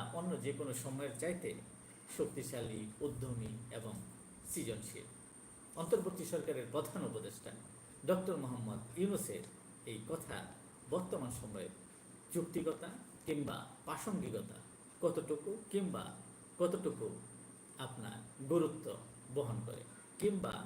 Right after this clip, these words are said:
এই কথাগুলোর সাথে আমাদের বর্তমান সময়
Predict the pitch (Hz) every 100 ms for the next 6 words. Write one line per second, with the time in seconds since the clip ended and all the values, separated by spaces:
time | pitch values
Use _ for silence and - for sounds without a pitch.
0 | - - 135 131 175 180 147 123 120 143
1 | - 107 92 - - - - - 143 185
2 | 175 107 - - - - - - - -
3 | - 127 - - 107